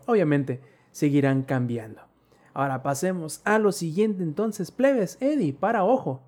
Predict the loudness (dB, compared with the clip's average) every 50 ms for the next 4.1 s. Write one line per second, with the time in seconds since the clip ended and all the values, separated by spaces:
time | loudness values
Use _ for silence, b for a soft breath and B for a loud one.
0 | _ _ 0 2 4 4 4 6 6 4 4 2 -2 -8 -12 b b b b b
1 | b 0 0 2 4 4 4 6 4 4 4 2 4 2 2 4 2 2 2 2
2 | 2 4 6 6 4 4 2 0 0 2 2 4 4 4 4 4 4 2 2 2
3 | 2 2 2 2 2 2 0 0 -2 -4 -4 -4 -4 -2 -2 0 2 4 2 2
4 | 2 -2